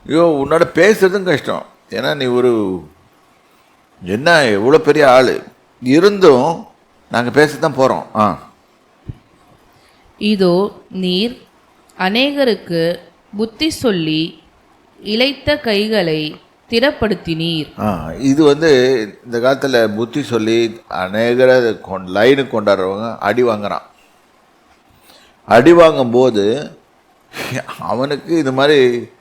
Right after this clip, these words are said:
Speaker 1: பேசுவாங்க. நம்ம அவங்கக்கிட்ட ஒரு ஆள் உபத்திரம் கொடிதா இருக்கும்,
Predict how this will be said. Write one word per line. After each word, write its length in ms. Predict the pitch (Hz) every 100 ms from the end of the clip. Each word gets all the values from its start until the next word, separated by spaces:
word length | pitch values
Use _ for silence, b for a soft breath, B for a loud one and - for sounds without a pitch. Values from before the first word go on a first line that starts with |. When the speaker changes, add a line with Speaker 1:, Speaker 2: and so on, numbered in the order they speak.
| _
Speaker 1:
பேசுவாங்க. 440 | 160 170 123 82 60 _ _ _ _ _ _ _ _ _ _ _ _ _ - _ _ _ _ _ _ -
நம்ம 540 | 127 143 139 131 127 -
அவங்கக்கிட்ட 840 | - 131 135 127 143 185 135 123 110 85 - -
ஒரு 260 | 120 120
ஆள் 180 | 117 143
உபத்திரம் 580 | 127 123 143 147 143 120
கொடிதா 400 | 117 123 131 127
இருக்கும், 400 | 120 107 113 120